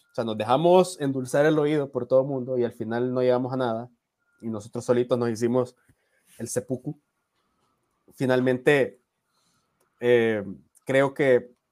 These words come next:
un poquito de, de bu-, de buenos resultados, más, eh, de no, de no dar tanta lástima, aunque yo sé que es bien difícil. Em,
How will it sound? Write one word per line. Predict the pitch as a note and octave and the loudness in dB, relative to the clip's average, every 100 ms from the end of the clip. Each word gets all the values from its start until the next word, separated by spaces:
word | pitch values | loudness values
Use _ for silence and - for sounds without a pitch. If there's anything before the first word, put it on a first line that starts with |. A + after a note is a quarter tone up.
| _ _ _ _ _ _ _ _ _ _ - | _ _ _ _ _ _ _ _ _ _ -18
un | C#3+ | -10
poquito | D3+ C#3 D#3+ E3+ D3+ | -8 -6 4 6 8
de, | C#3 A#2+ | 8 6
de | B2+ | 4
bu-, | B2 B2+ | 4 0
de | B2+ | 2
buenos | C3 C#3 D3 | 2 2 -2
resultados, | C#3+ B2+ - D3 D3 | -4 -6 6 6 8
más, | C3 B2 | 2 -4
eh, | B2 A#2 _ - | -8 -12 _ -14
de | A2 G2+ | -10 -8
no, | A2 B2 | -6 -8
de | A2+ A2 G#2+ G2 G2+ F#2+ - - | -6 -6 -4 -4 -6 -10 -12 -8
no | A2+ B2+ | 0 2
dar | B2+ | 2
tanta | B2 C3 B2 | 2 -2 0
lástima, | A#2+ C3 - A2+ | 0 0 -2 -6
aunque | G#2+ - G#2 E2 | -8 -8 -10 -10
yo | G2 A2 | -12 -10
sé | G#2+ | -10
que | G2+ | -10
es | |
bien | G#2+ | -10
difícil. | G2+ G2+ A2+ G2+ G2+ _ _ _ _ _ _ _ _ _ _ | -10 -12 -14 -16 -20 _ _ _ _ _ _ _ _ _ _
Em, | F#2+ E2+ D2+ | -12 -12 -14